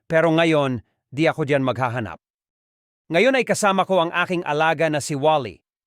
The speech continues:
Habang ako ay naghahanap ng mae content, ay biglang nasagi sa isip ko ang Japan Urban Stories. Dali-dali ako nag-research sa Google. Ayon, madami ka na pagpipilian na stories.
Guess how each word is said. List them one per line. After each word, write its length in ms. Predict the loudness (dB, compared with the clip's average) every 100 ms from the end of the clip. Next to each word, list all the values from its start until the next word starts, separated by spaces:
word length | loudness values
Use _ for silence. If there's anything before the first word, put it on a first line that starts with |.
| _
Habang 240 | 0 2
ako 320 | 0 -2 0 0
ay 80 | -2
naghahanap 560 | -2 0 0 0 -2 -2
ng 160 | -4
mae 240 | -2 -2 -4
content, 560 | -4 -6 -2 -2 -4 _ _ _ -4
ay 80 |
biglang 400 | -2 -2 0 2
nasagi 480 | 0 0 0 0 -2
sa 160 | -4 -6
isip 320 | -4 -6 -2
ko 160 | -2 -2
ang 160 | -2
Japan 400 | -2 0 0 -2 -2
Urban 320 | -4 0 -2
Stories. 640 | -2 -2 0 0 -6 -14 -18 _ _ -2
Dali-dali 480 | 0 0 0 2 2
ako 240 | 0 -2
nag-research 640 | -2 -2 -4 -2 -4 -4
sa 160 | -6 -6
Google. 480 | 0 -2 -2 -10 -14 _ _ _ -2
Ayon, 240 | 0 2
madami 400 | 0 0 0 -2
ka 160 | -2 0
na 160 | -2
pagpipilian 640 | -4 -8 -8 -6 -4 -2 -4
na 80 | -8
stories. 640 | -4 -4 -4 -8 -20